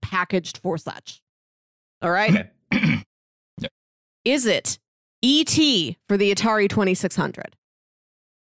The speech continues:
Speaker 1: Stadium events for the N E S?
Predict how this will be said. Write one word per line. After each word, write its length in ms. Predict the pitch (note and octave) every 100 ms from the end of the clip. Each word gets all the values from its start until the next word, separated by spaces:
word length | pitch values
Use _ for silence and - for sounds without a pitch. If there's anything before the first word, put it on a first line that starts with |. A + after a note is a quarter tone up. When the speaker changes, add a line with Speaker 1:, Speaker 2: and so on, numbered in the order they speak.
| -
Speaker 1:
Stadium 720 | - - G4 G#4+ G4 C4+ G#3
events 600 | F3 E3+ F3+ C4 - - _ _ _
for 120 | G#3+
the 140 | G3 A3
N 160 | G#3 B3+
E 140 | D#4
S? 420 | D#3+ E3+ - -